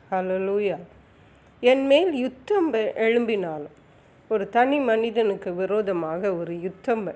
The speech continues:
எழும்பினால் எவ்வளவு ஒரு கொ-,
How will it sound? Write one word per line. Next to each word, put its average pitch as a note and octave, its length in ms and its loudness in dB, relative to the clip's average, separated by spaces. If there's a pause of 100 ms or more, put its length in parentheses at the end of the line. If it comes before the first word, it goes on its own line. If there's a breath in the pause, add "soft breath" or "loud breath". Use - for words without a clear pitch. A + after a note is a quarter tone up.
(140)
எழும்பினால் F3+ 640 -6 (640 soft breath)
எவ்வளவு B3+ 640 0
ஒரு F3 340 -4
கொ-, - 160 -8